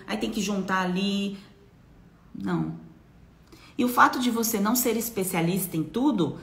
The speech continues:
traz pra você essa percepção da vida de que eu já fiz de tudo.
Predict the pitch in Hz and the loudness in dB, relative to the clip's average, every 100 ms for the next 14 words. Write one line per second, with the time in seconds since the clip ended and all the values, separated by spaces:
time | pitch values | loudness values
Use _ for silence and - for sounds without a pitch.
0 | - - 247 381 381 - 220 180 175 - | -16 -2 0 0 0 -2 -2 0 0 -2
1 | 190 185 180 208 226 220 190 - - 165 | -2 -2 -2 2 2 2 -2 -2 0 2
2 | 135 131 190 233 156 - - - - 170 | 2 0 0 2 0 -2 -10 -18 -4 0
3 | 277 - 220 156 139 - - - - - | 0 2 2 2 0 -8 -18 -20 -6 2
4 | 156 143 139 151 185 403 330 180 196 - | 2 2 0 -2 2 4 6 4 0 -4